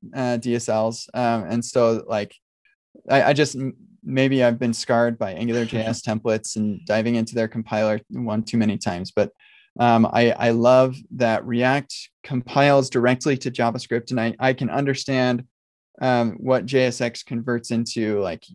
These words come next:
Speaker 1: just in my mind, I understand that. That, that to me, uh, speaks to some of the simplicity of React.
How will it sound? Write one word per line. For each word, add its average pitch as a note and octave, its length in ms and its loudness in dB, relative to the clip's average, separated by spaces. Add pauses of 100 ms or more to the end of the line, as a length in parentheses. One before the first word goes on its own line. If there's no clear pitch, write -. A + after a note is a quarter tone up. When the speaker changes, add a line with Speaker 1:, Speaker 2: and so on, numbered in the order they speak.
Speaker 1:
just C3 240 2
in B2 120 2
my G#2 140 2
mind, G#2 280 -2
I F#2 80 -2
understand A2+ 480 0
that. G#2 180 -4
That, B2 160 -6 (420)
that C3+ 260 4
to C3+ 100 -2
me, A#2+ 400 2 (120)
uh, A#2+ 140 0
speaks A#2+ 400 -4
to C3+ 100 -8
some B2 200 -2
of A#2 120 -2
the A#2 120 -2
simplicity A2 640 -4
of F#2+ 140 -6
React. G2 420 0